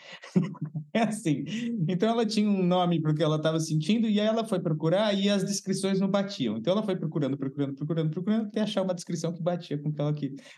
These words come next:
com o que ela tava sentindo, <laughs> né? Assim, ela falou, "Tá vendo? É isso." <laughs> Depois de procurar muito.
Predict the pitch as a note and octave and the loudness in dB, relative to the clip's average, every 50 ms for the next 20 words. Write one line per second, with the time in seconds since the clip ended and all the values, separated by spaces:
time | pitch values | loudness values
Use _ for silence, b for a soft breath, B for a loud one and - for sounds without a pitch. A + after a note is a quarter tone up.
0 | B - D3+ D3 D#3 D3+ D3+ D3 D3 C#3+ C#3 D3 - - E3 D3+ - - A2+ G#2+ | B -2 -2 0 2 2 2 2 2 0 0 0 0 0 0 -2 0 -2 -4 -4
1 | G#2 G#2 G#2 - - _ - - E3 D3+ - - - A#2+ B2 B2+ C3+ C#3 C3+ C3+ | -4 -4 -8 -10 -12 _ -2 -2 0 0 -2 -4 -6 -4 -4 -2 -2 -2 -2 0
2 | C3+ C3 D3+ A3+ D4 D4 A#3 E3 A#3 C#4 C#4 C4+ C#4 - - - - _ _ _ | 0 2 2 2 2 2 2 2 2 4 4 2 2 0 -2 -6 -8 _ _ _
3 | _ _ _ - - F#3+ - - - _ _ - G#3 G#3 G#3 - - - - - | _ _ _ -4 -4 -4 -4 -4 -14 _ _ -2 -2 -2 -2 -6 -10 -10 -10 -10
4 | - - - - - D#3+ D#3 D#3 F3+ F3+ E3+ E3 D#3+ D#3+ D#3+ D#3+ D#3 D#3+ D3+ D#3 | -12 -14 -10 -2 -2 -2 0 0 0 0 0 0 -2 -2 -4 -4 -2 0 0 0
5 | D#3+ E3+ D3+ A#2 A2 A2 A2 | 0 0 0 -2 -2 -4 -8